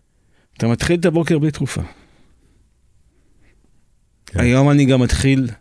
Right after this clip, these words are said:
Speaker 1: להגיע לטיפול, לא תחת השפעת תרופה.
Speaker 2: וואלה.
Speaker 1: כאילו, המטפלת שלי אמרה לי,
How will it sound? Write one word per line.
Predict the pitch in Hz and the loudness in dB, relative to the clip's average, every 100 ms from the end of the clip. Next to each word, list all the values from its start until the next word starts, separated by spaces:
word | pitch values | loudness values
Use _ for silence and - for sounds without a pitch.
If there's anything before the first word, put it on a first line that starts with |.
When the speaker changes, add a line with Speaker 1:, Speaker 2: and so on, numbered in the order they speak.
| _ | _
Speaker 1:
להגיע | - 107 101 120 131 | -4 -2 0 2 2
לטיפול, | 123 110 113 175 147 98 - _ _ _ _ _ _ _ _ _ _ _ _ | 2 0 -2 0 0 0 -6 _ _ _ _ _ _ _ _ _ _ _ _
לא | - 147 | -2 0
תחת | 151 131 104 | 0 -4 -4
השפעת | - - 101 - | -6 -6 -8 -8
תרופה. | - - 135 - _ _ _ _ _ | -12 -12 -12 -14 _ _ _ _ _
Speaker 2:
וואלה. | 95 90 78 - _ _ _ _ _ _ _ - _ _ _ _ _ _ _ _ - | -4 -2 -2 -6 _ _ _ _ _ _ _ -20 _ _ _ _ _ _ _ _ -6
Speaker 1:
כאילו, | 107 107 | -2 0
המטפלת | 104 101 107 120 127 | 0 -2 -2 0 0
שלי | - 120 | 0 -2
אמרה | 110 110 110 | 0 0 0
לי, | 107 104 | 0 0